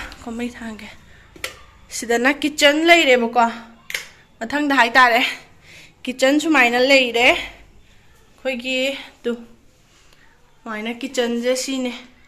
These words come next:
ꯁꯨꯃꯥꯏꯅ ꯑꯗꯨꯝ ꯂꯩꯌꯦꯕꯀꯣ꯫ ꯁꯨꯃꯥꯏꯅ ꯇꯧꯔꯦ꯫ ꯌꯥꯝ ꯄꯤꯛꯄꯅꯤꯗ꯫ ꯑꯗꯣ ꯑꯃ ꯀ꯭ꯋꯥꯇꯔꯗꯨꯒ ꯍꯥꯏꯅꯧꯔꯗꯤ ꯈꯔ ꯀꯩꯅꯣ ꯇꯧꯋꯤꯀꯣ꯫ ꯁꯤꯅ ꯆꯥꯎꯋꯦ꯫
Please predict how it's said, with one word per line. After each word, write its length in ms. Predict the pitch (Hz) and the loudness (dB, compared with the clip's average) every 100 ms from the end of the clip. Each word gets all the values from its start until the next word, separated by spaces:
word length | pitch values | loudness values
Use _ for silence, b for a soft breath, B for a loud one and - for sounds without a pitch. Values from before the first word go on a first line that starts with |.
| b b b b b b _ _ - | b b b b b b _ _ -12
ꯁꯨꯃꯥꯏꯅ 240 | 226 220 | -10 -8
ꯑꯗꯨꯝ 200 | 240 254 | -6 -4
ꯂꯩꯌꯦꯕꯀꯣ꯫ 540 | 277 269 247 226 226 240 240 B B _ _ _ _ _ _ _ _ | -2 -2 -2 -4 -4 -4 -6 B B _ _ _ _ _ _ _ _
ꯁꯨꯃꯥꯏꯅ 260 | - 220 226 | -16 -12 -4
ꯇꯧꯔꯦ꯫ 420 | 254 247 233 247 339 403 B B B _ _ - - - - - - - | -2 -2 -2 -2 -2 -4 B B B _ _ -20 -20 -20 -20 -20 -20 2
ꯌꯥꯝ 260 | 294 262 | 4 4
ꯄꯤꯛꯄꯅꯤꯗ꯫ 520 | 349 339 339 339 339 294 | 2 0 2 4 6 6
ꯑꯗꯣ 160 | 311 392 | 8 8
ꯑꯃ 300 | 359 392 381 | 8 6 6
ꯀ꯭ꯋꯥꯇꯔꯗꯨꯒ 480 | 330 285 269 311 320 | 6 6 2 2 4
ꯍꯥꯏꯅꯧꯔꯗꯤ 640 | 311 311 330 311 240 294 - - B B B | 4 4 4 4 2 -2 -4 -14 B B B
ꯈꯔ 260 | - 269 294 | 0 4 4
ꯀꯩꯅꯣ 200 | 320 247 | 2 0
ꯇꯧꯋꯤꯀꯣ꯫ 380 | 294 302 277 233 - B B _ b b b - | 0 -2 -2 -6 -8 B B _ b b b -6
ꯁꯤꯅ 160 | 285 | -4
ꯆꯥꯎꯋꯦ꯫ 460 | 294 302 262 226 | 0 4 6 6